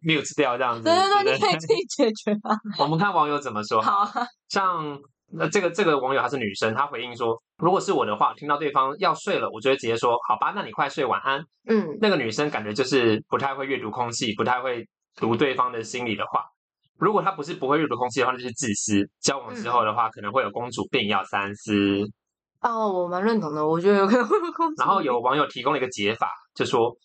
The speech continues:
Speaker 1: 不管是谁，如果电话讲不下去了，他就会把网络给关掉，假装网络不好。<laughs> 对方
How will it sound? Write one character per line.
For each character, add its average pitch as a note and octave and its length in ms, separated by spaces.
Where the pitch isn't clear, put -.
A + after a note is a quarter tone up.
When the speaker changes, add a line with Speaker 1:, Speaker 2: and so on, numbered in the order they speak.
Speaker 1:
不 B3+ 120
管 C3+ 160
是 C#3 160
谁， G#2+ 240
如 C#3 120
果 E3 100
电 E3 120
话 E3 100
讲 B2+ 140
不 A2 100
下 B2 200
去 B2+ 180
了， G2 120
他 B2+ 80
就 D3+ 100
会 C3+ 60
把 A2+ 140
网 G#2+ 100
络 C3 100
给 A2+ 120
关 D#3 200
掉， A3 160
假 A2+ 120
装 E3 160
网 D3 140
络 C#3+ 80
不 A3+ 100
好。 F3 140
<laughs> - 400
对 G3+ 140
方 F3+ 200